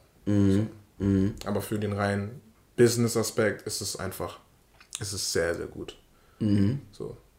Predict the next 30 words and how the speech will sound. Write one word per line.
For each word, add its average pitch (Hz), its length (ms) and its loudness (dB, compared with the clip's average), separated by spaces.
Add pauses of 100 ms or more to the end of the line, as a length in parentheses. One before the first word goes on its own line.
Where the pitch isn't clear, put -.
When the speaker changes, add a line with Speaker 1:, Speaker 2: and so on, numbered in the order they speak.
(400)
Speaker 2:
Also 104 160 2
Speaker 1:
Was 113 120 8
ist 113 140 0
da, 110 140 8
was 113 160 8
ist 117 160 -2
dein, 107 340 6
dein 101 200 6
Ziel 123 320 6
im 107 100 6
Bereich 101 300 4
sozialen 101 500 4
Medien 131 380 6
in 143 100 2
den 131 120 4
nächsten 131 540 2
ein, 127 280 2
zwei, 123 280 4
drei 120 280 4
Jahren? 139 260 4
Hast 123 160 -2
du 113 420 6
konkrete 113 540 2
Zahlen, 135 540 4
wo 127 60 2
du 120 60 6
sagst, 117 520 2 (400)
die 123 360 4
Speaker 2:
Mm. 123 40 4
Speaker 1:
TikTok, 127 520 10